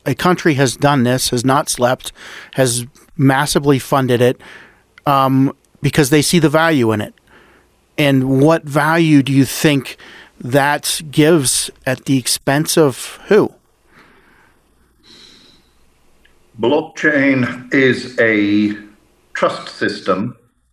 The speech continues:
Speaker 2: uh, first and foremost. Uh, secondly, uh, the continuum of the data string that goes with a blockchain is such that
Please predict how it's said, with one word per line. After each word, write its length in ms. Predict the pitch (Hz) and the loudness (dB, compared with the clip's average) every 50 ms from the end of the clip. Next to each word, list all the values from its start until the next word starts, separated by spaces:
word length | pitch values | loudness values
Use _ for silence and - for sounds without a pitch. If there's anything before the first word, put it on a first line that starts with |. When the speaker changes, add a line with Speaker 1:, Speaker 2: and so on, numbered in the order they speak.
| _ _ _ _ - | _ _ _ _ -10
Speaker 2:
uh, 140 | - 87 85 | -8 -8 -6
first 280 | - - 110 101 - | -4 -4 -4 -4 -4
and 120 | 95 85 - | -8 -10 -4
foremost. 560 | - 120 117 - - - 104 123 - - - _ _ _ _ _ _ _ _ _ _ _ _ _ _ _ - | -2 0 0 0 -2 -4 -6 -6 -8 -12 -16 _ _ _ _ _ _ _ _ _ _ _ _ _ _ _ -2
Uh, 340 | 98 90 90 95 - - - - - | 0 0 0 0 -2 -6 -12 -20 -20
secondly, 680 | - - 147 147 - - 135 120 110 110 110 110 107 - - - - _ _ _ _ _ _ _ _ - | -8 -4 -4 -2 -2 -2 -4 -4 -4 -4 -4 -4 -6 -8 -12 -18 -20 _ _ _ _ _ _ _ _ -10
uh, 80 | 98 98 95 92 95 104 95 87 | -8 -8 -8 -10 -16 -18 -12 -8
the 420 | 107 107 110 107 98 - - - - - _ _ - - - _ _ _ _ - | -6 -4 -4 -4 -6 -6 -10 -14 -20 -20 _ _ -20 -20 -20 _ _ _ _ -6
continuum 960 | - 127 120 117 - 156 156 156 151 135 120 98 95 95 92 - - - - - | -4 -2 -2 -2 0 0 0 0 0 0 0 0 0 -2 -2 -4 -8 -14 -10 -8
of 160 | 101 95 92 | -8 -8 -6
the 100 | 98 98 | -6 -8
data 400 | - - 110 104 107 104 - 120 | -6 -2 -2 -2 -2 -2 -4 -8
string 400 | 104 - - - - 110 107 104 101 | -8 -10 -10 -8 -6 -4 -2 -2 -2
that 140 | 95 92 95 | -4 -4 -2
goes 280 | 92 95 104 101 98 | -2 -2 -2 -2 -4
with 160 | 110 110 104 | -6 -6 -6
a 40 | 110 | -6
blockchain 800 | 95 107 113 110 - - - - 113 110 113 120 120 - - - - _ _ _ _ _ _ _ _ | -6 -4 -4 -6 -6 -6 -4 -2 -2 -2 -2 -4 -8 -10 -14 -20 -20 _ _ _ _ _ _ _ _
is 240 | 104 104 95 - - | -4 -4 -4 -4 -4
such 320 | - 143 143 143 - - - | -2 -2 -2 -4 -6 -10 -8
that 260 | 117 110 110 - | -6 -6 -6 -8